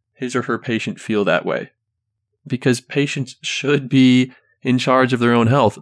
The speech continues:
It's, it's their health after all, and it's totally fine for them to be taking an interest in finding a solution to their health concerns. People deserve to be in charge of their health.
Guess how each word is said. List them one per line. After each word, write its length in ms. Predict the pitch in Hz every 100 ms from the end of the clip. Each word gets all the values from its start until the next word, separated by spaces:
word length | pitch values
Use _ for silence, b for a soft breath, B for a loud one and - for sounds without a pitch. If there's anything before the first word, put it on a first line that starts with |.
| 110
It's, 240 | 123 120
it's 180 | - -
their 300 | 113 127 143
health 400 | 113 127 139 139
after 360 | - 131 - 113
all, 440 | 127 113 127 - _ _ _ _ _
and 120 | 123
it's 140 | 123
totally 460 | - - 151 151 147
fine 420 | 143 135 127 117
for 200 | - 127
them 160 | 117 117
to 100 | 127
be 180 | 113 104
taking 340 | - 127 127
an 100 | 110
interest 640 | - 131 - 98 101 - _ _ _ _
in 140 | - 104
finding 380 | - 113 117 107
a 60 |
solution 600 | - 104 101 113 - 98 98
to 120 | 98
their 140 | 95
health 240 | - 101 -
concerns. 600 | 98 - 101 87 - - _ _ _ _ _ _ _
People 260 | - 147 151
deserve 760 | 131 113 113 147 127 113 117 _ _ _ _ -
to 100 | 131
be 320 | 113 131 147
in 120 | 123
charge 480 | 117 - 131 160 139
of 100 | 104
their 140 | 98
health. 440 | 104 92 95 -